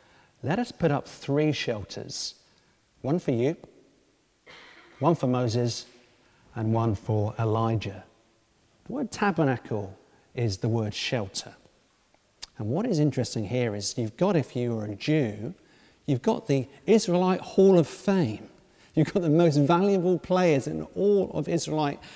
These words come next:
and Jewish history. You've got Moses, who received the word of God. You've got Elijah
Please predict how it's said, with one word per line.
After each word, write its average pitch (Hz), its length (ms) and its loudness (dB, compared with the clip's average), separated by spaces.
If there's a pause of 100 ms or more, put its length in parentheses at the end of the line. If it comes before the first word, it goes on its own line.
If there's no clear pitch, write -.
(120)
and 139 180 2
Jewish 151 520 2 (220)
history. 131 500 2
You've 180 140 4
got 208 160 6
Moses, 196 640 6
who 165 100 6
received 156 960 2 (640)
the 139 100 2
word 202 380 4
of 143 120 0
God. 190 460 -4
You've 165 160 -2
got 175 200 0
Elijah 175 760 0